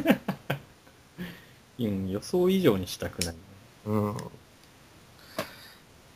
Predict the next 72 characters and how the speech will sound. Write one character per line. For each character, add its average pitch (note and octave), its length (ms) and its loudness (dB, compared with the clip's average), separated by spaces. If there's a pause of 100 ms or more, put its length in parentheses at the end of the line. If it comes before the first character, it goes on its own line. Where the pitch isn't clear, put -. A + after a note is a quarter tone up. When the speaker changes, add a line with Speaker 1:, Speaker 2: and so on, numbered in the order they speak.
(120)
Speaker 2:
正 - 180 2
直 G2+ 360 4
ね。 - 500 -4
い B2+ 60 8
や、 A#2+ 120 12
仕 - 160 10
事 F#3+ 380 12
の G3 120 12
後 G#3 180 8
の E3 120 6
ビ C#3 220 4
ー D#3+ 40 6
ル D3+ 60 10
は A#2 80 12
う G#2+ 140 4
ま C#3+ 160 10
い F3+ 60 4
か D3 120 8
ら A2+ 80 10
頑 A2+ 240 4
張 B2+ 100 8
っ C3 60 0
て C#3+ 120 -2
る B2+ 80 2
的 C3 200 -2
な B2+ 80 4
お B2 100 4
じ B2+ 80 2
さ C#3+ 140 2
ん D3 80 4
み D3+ 80 2
た D#3+ 60 6
い C3+ 40 8
な A2+ 60 6
こ G#2+ 60 -6
と G#2+ 100 -16
言 A#2 120 6
う A#2 40 4
け G#2+ 140 2
ど。 F#2+ 380 -2 (540)
Speaker 1:
う F#2 40 -8
ん、 E2+ 520 -4
そ - 140 -6
れ A#2 80 6
は - 80 2
気 - 200 2
を D#3+ 100 10
紛 D#3+ 260 8
ら F#3+ 100 10
わ F#3+ 80 6
せ G#3+ 80 0
て - 120 2
る G#2+ 60 0
だ G#2 100 -2
け C#3+ 140 0
で D#3 60 4
し - 20 6
ょ。 A#2 40 4
Speaker 2:
休 A#2+ 280 0
み G3 120 6
の G3+ 100 10
日 A3+ 160 6
の F#3+ 100 12
ビ B2 240 8
ー C#3 40 10
ル A#2 80 6
も G2+ 120 0
う G#2 60 -2
ま A#2+ 180 6
い A#2+ 80 6
し。 - 280 -6
Speaker 1:
<laughs> G2 40 -8